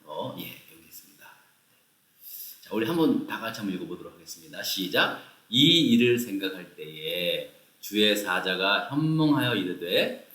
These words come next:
'다윗의 자손 요셉아, 내 아내 마리아 데려오기를 무서워하지 말라. 그에게 잉태된 자는 성령으로 된 것이라. 아들을 낳으리니 이름을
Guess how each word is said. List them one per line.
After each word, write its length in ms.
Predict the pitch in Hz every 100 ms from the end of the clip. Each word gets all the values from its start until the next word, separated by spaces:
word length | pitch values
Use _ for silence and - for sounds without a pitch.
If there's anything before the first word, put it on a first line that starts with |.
| _ _ _
'다윗의 600 | 95 104 107 107 110 -
자손 320 | 92 92 101
요셉아, 580 | 92 101 98 95 76 -
내 120 | 95
아내 300 | 98 87 95
마리아 540 | 90 82 85 92 98 -
데려오기를 680 | 90 92 87 82 87 139 135
무서워하지 580 | 95 92 87 85 82 92
말라. 580 | 80 78 82 78 - - _ _ _
그에게 320 | 104 104 113
잉태된 600 | 104 95 - 98 95 90
자는 440 | 90 90 127 - - _ _
성령으로 840 | - 85 90 92 98 98 101 110
된 180 | 110 82
것이라. 600 | 82 82 78 76 73 - _ _ _ _
아들을 400 | - 95 107 127
낳으리니 440 | 127 117 110 110 165
이름을 720 | 226 98 98 107 208 -